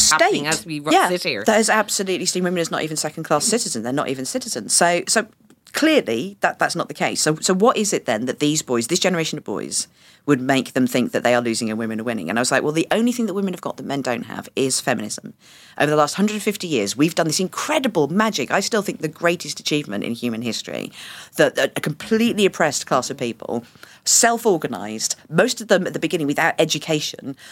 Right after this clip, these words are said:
Speaker 2: without voting rights, still seen as the property of either their fathers and then their husbands, kind of like unable to go into business, organised, campaigned, talked to each other, and we now live in a world where women can rule countries, we go into space, we wear trousers, we smoke cigarettes,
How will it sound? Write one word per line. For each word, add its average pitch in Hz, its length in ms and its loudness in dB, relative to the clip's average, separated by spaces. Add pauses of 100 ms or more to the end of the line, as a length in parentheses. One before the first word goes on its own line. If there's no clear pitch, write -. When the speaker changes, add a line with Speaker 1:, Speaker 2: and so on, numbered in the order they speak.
(120)
Speaker 2:
without 190 320 2
voting 156 380 -2
rights, 110 480 -4
still 202 200 4
seen 202 180 2
as 185 100 2
the 180 60 -6
property 165 320 -4
of 139 80 -6
either 135 260 -2
their 127 100 4
fathers 147 500 2
and 135 120 -2
then 131 120 0
their 123 100 0
husbands, 113 520 -4
kind 131 200 -2
of - 60 -4
like 123 160 2
unable 180 260 2
to - 100 -4
go 165 80 2
into 147 160 -4
business, - 460 -4 (280)
organised, 131 560 4
campaigned, 143 520 -4
talked 190 240 0
to 165 80 -4
each - 180 -4
other, 101 260 -2
and 131 100 -2
we 135 120 2
now 143 180 2
live 147 160 -2
in 135 60 -4
a 127 40 -8
world 117 240 -2
where 113 200 0
women 131 240 0
can 123 140 -8
rule 127 140 -4
countries, 185 480 -4
we 131 60 -4
go 110 120 -2
into 110 160 -2
space, 165 320 0
we 123 60 -4
wear 107 120 -2
trousers, 160 420 -4
we - 60 -12
smoke 247 220 -2
cigarettes, 98 580 -2